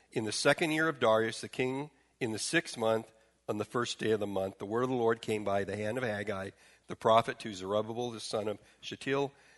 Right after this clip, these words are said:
governor of Judah, and Joshua, son of Jehozadak, the high priest." When you look at a new book, and I know we're only doing this for one Sunday, it's sometimes easy to do, I like to do the who, what, when, where, why, hi.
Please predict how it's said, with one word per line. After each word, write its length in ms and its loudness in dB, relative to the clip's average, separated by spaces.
governor 280 4
of 60 -2
Judah, 380 0
and 120 -6
Joshua, 460 -4
son 220 -8
of 100 -8
Jehozadak, 600 -10
the 80 -10
high 140 -10
priest." 420 -14
When 140 2
you 80 6
look 180 6
at 80 6
a 60 4
new 180 0
book, 400 2
and 100 0
I 40 0
know 340 2
we're 160 -4
only 160 2
doing 280 -4
this 180 -4
for 220 -6
one 280 -2
Sunday, 480 0
it's 160 -6
sometimes 540 8
easy 240 -2
to 100 -6
do, 400 -4
I 120 8
like 200 6
to 60 -4
do 140 -4
the 100 -4
who, 160 -2
what, 340 2
when, 200 -2
where, 200 0
why, 280 -4
hi. 260 -4